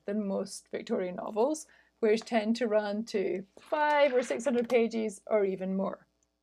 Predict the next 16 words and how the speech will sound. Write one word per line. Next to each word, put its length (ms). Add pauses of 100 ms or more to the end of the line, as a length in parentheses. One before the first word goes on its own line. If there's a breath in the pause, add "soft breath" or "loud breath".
(960 soft breath)
Despite 320
its 180
length, 540 (420)
however, 480
we 200
can 480
nonetheless 800
view 380 (100)
Silas 440
Marner 560
as 520
a 80
Victorian 480
novel 240
in 180
miniature. 600